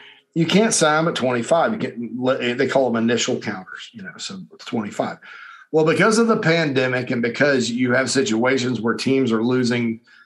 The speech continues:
you know, twenty guys out of the portal to the portal,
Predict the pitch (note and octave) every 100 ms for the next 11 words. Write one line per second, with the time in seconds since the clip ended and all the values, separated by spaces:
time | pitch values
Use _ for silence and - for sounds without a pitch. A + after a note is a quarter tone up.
0 | _ _ _ - A#2 A2 G#2 - _ -
1 | D3+ E3 C3+ D3+ F3+ C#3 B2+ C3+ A#2 G#2+
2 | - F#3 F#3+ A2+ A#2+ E3+ _ - C#3+ A2+
3 | - G#3 F3 A2 B2+